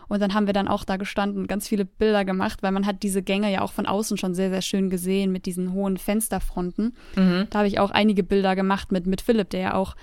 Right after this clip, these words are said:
Speaker 1: der Gast in meiner allerersten Episode war und den du auch noch, äh, <laughs> durchs Studium kennst.
Speaker 2: <laughs>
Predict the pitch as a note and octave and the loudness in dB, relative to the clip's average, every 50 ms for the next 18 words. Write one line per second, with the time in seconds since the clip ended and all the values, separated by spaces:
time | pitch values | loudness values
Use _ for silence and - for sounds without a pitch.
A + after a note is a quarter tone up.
0 | - - - - - - G3+ G3 G#3 G3+ - - G#3+ G3+ G3 G3 G3+ - - G#3+ | -18 -20 -20 -8 -4 -2 0 2 2 2 0 0 0 0 0 0 0 2 2 2
1 | G#3+ - G#3+ A3 A3 - - - G3+ G3+ - - F#3+ E3+ F#3 F#3 F#3+ F#3+ F3+ F#3+ | 2 2 2 2 0 0 -2 -4 -4 -2 -2 -2 -2 0 0 0 0 0 -2 -2
2 | G3 G3+ F#3+ F3+ G3 F#3 F#3+ G#3 G#3+ G3+ - G3 F#3+ F#3 - - - - F#3 F#3 | -2 -2 -2 -2 0 0 0 2 2 2 2 0 0 -2 -4 -6 -4 -2 -2 0
3 | F#3 F#3 F#3+ - - A3+ G#3+ - - C4+ B3+ A#3 G3 F3 F#3 F#3+ - F#3+ F3+ G3+ | -2 -2 0 4 4 6 6 6 4 4 6 6 6 4 4 2 2 2 2 4
4 | C4 C4+ A3+ - - G#3+ | 4 2 2 4 4 2